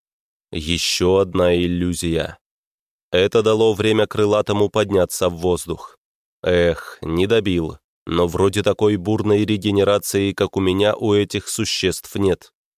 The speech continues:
Тварь с клинками набросилась на меня, но это тоже оказалось иллюзией.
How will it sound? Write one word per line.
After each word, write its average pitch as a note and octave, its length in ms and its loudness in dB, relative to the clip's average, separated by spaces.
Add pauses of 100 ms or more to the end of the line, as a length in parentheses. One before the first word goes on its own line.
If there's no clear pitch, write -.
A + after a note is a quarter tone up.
(680)
Тварь F2 340 0
с - 140 -6
клинками F2+ 640 0
набросилась E2+ 880 -2
на F2 80 0
меня, D#2+ 420 -2 (220)
но E2+ 260 2
это F2+ 240 0
тоже G2+ 520 0
оказалось F#2+ 680 0
иллюзией. F2+ 760 -4